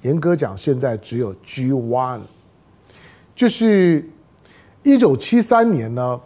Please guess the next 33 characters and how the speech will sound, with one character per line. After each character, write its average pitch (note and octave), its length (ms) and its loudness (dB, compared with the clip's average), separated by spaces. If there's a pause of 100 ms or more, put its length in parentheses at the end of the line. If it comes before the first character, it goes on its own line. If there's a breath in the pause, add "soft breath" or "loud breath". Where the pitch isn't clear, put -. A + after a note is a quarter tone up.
(160)
当 A3 240 2
第 A#3+ 140 4
一 B3 40 4
次 A#3 180 -2
以 A#2+ 100 0
G G3 160 -4
seven F3+ 260 2
的 D#3 100 2
名 B2+ 280 -2
义 D#3 160 4
呢， A#2 140 -4
我 B2 120 0
把， C3+ 160 0
我 D3 100 -2
把 D3+ 140 2
一 C#3 40 0
些 D3 120 0
资 D#3+ 220 -4
料 D#3+ 180 2
呢 G#2+ 160 -6
全 B2 200 -6
部 C#3+ 140 -2
做 C3+ 200 -2
了 A#2+ 40 0
一 A#2 40 -2
些 B2+ 120 0
摘 C3+ 220 -2
录 B2+ 160 -2
整 A2 240 -12
理 G2+ 140 -12
啊， - 100 -18
我， G#2+ 260 -12
我， A2 180 -8